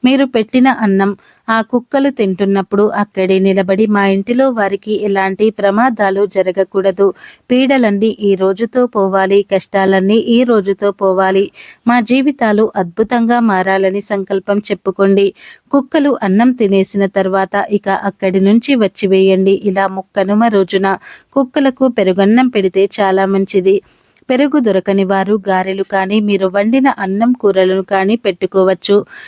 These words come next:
ఇలా పెట్టి మీ సంకల్పాన్ని చెప్పుకోవచ్చు. ముక్కనుమ రోజున ఇలా కుక్కలకు ఆహారం పెట్టి సాయం చేసిన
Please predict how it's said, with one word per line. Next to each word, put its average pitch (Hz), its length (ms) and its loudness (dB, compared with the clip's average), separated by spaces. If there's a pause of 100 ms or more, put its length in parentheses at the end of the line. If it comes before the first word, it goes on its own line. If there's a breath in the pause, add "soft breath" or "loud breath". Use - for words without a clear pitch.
(160 loud breath)
ఇలా 269 200 2
పెట్టి 208 520 -2 (260)
మీ 233 160 0
సంకల్పాన్ని 220 720 0
చెప్పుకోవచ్చు. 196 920 -2 (380 loud breath)
ముక్కనుమ 285 480 2
రోజున 196 640 0
ఇలా 196 260 0
కుక్కలకు 196 640 -2
ఆహారం 233 580 0
పెట్టి 202 400 -2
సాయం 190 420 -2 (140)
చేసిన 196 440 0